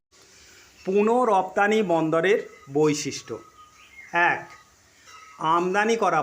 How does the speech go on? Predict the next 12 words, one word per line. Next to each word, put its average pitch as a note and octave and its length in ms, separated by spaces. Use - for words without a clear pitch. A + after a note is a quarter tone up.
পণ্য C#3+ 300
বিদেশে E3 580
রপ্তানি E3 520
করা D#3+ 260
হয় F#3 260
পুনরপ্তানি F3 760
বন্দর C#3 460
দিয়ে। A#2 200
দুই, F3 300
পুনরপ্তানি G3+ 720
বন্দর C3+ 420
আমদানিকৃত F#3 1080